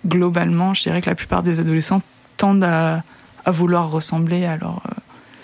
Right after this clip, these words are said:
à leurs camarades. Euh, moi, c'était pas du tout le cas.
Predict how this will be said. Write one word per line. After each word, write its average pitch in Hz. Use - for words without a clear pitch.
à -
leurs 170
camarades. 170
Euh, 160
moi, 156
c'était -
pas 165
du 180
tout -
le 170
cas. 165